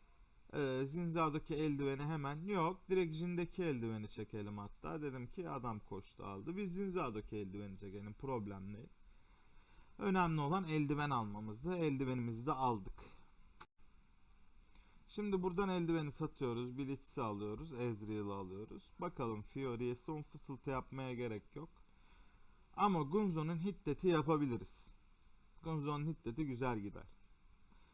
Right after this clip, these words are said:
Bunları da böyle kenara alalım. Shen'i de ikilersek ama Wukong'u koyacağız. O yüzden bizim Shen'e şu an ihtiyacımız yok.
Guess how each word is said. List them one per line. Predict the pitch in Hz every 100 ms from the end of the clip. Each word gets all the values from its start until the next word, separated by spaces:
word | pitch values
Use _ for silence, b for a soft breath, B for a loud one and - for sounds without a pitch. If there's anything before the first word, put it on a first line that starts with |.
| b b -
Bunları | 180 156 147
da | 147
böyle | 135 139 135
kenara | 156 135 123 123
alalım. | 139 139 104 117 151
Shen'i | - - 180 180
de | 170
ikilersek | 156 - 143 120 104 160 160
ama | 147 147
Wukong'u | 147 165 170 165 -
koyacağız. | - 120 95 104 160 180 - - b b b b
O | 143 190
yüzden | 175 190 190
bizim | 175 202 190
Shen'e | - 175 175
şu | 175 - 185
an | 175 175
ihtiyacımız | 170 - 156 127 120 151 180 147
yok. | 120 104 -